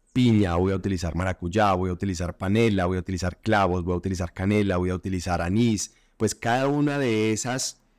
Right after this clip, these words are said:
de esos materiales que acabo de mencionar para realizar un té, ¿qué representa en ese té? En paralelo incluso la misma agua, la, el agua que representa, la olla en la que estoy preparando el agua, ¿qué representa?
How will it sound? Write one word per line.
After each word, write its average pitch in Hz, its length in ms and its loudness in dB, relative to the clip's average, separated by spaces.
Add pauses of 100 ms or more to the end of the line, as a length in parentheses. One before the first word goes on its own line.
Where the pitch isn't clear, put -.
(220)
de 113 140 0
esos 113 240 0
materiales 113 720 2
que 92 100 -6
acabo 92 280 -2
de 107 80 0
mencionar 104 520 -2
para 92 140 -2
realizar 90 460 -4
un 101 140 -2
té, 113 340 -2 (680)
¿qué 127 140 0
representa 120 960 0 (340)
en 117 160 4
ese 104 200 0
té? 131 360 0 (100)
En 117 140 -4
paralelo 113 400 2
incluso 156 340 0
la 160 100 0
misma 123 480 0
agua, 110 300 -2
la, 90 100 -4 (140)
el 107 160 -2
agua 101 240 -2
que 135 100 -2
representa, 135 720 -2 (300)
la 95 240 0
olla 143 280 2
en 107 80 4
la 95 80 0
que 101 100 -8
estoy 98 240 -2
preparando 101 440 -2
el 104 60 0
agua, 107 240 -2
¿qué 113 120 -2
representa? 117 720 -2